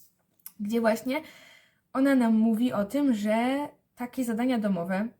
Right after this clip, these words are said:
podobne lub nawet praktycznie identyczne, były faktycznie, autentycznie zadawane w szkołach na całym świecie. Podsumowując tą chaotyczną opinię, książkę zdecydowanie warto przeczytać. Każdy powinien ją przeczytać. To jest bardzo ważna historia.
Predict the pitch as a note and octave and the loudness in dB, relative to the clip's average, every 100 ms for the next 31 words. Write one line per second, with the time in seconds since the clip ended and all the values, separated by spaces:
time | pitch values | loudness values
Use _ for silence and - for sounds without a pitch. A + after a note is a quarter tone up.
0 | _ _ _ _ _ _ - A#3+ A3+ F#3+ | _ _ _ _ _ _ -4 2 2 2
1 | F#3 F3 F3+ G#3 A3 - B3 A#3+ A#3 - | -4 -6 -8 -8 -8 -6 -4 -4 -6 -10
2 | - A#3 C4+ - B3+ A#3 A3+ G#3 B3+ G#3+ | -10 -8 -10 -4 -4 -2 -4 -6 -4 -2
3 | A#3 C4+ C4 B3 - - - C#4 C#4 C#4 | 2 2 0 -8 -12 -20 -14 -8 -6 -6
4 | C4+ D4 C#4 C4 C#4 C#4+ C#4+ C#4+ - D4+ | -6 -6 -2 0 0 0 -4 -8 0 0
5 | C#4 A3 G3+ F#3 F#3 - E3+ - - A#3 | 0 -4 -6 -6 -6 -8 -10 -10 -8 -8
6 | - A#3 A#3 A3 A#3 A#3+ A3 - A3 G#3+ | -4 0 2 4 4 4 2 -4 -6 -4
7 | A#3 A3 A3 G#3+ - G#3+ G3+ - G3 G#3+ | 0 -2 -2 -8 -6 -6 -6 -4 -2 -2
8 | A#3+ - G#3+ G#3 - G3+ G3 G3 G3 G3 | -2 -4 -4 -4 -4 -6 -6 -6 -4 0
9 | F#3 F3+ F3+ G3 - D#3 - - - D#3 | 0 0 0 0 -2 -6 -10 -16 -14 -14
10 | - _ _ _ _ - A3+ F3 F3 F3 | -16 _ _ _ _ -2 0 0 -8 -10
11 | F3 E3 D#3 - - A#3+ C#4+ - _ F4 | -8 -8 -10 -14 -8 -6 -6 -8 _ -8
12 | F4 A3+ F#3 E3 D#3+ D#3+ E3 F3 - E3+ | -2 -2 0 -2 -4 -6 -10 -12 -12 -10
13 | E3+ | -10